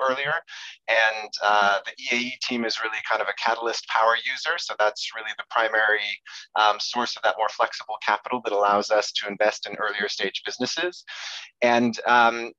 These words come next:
given that these are evolving markets,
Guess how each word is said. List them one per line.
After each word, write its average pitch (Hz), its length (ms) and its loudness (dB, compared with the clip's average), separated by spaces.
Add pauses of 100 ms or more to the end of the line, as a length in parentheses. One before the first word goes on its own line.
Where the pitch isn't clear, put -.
given 165 300 2
that 143 240 4
these 139 220 -6
are 135 420 8 (120)
evolving 120 420 2
markets, 117 720 -2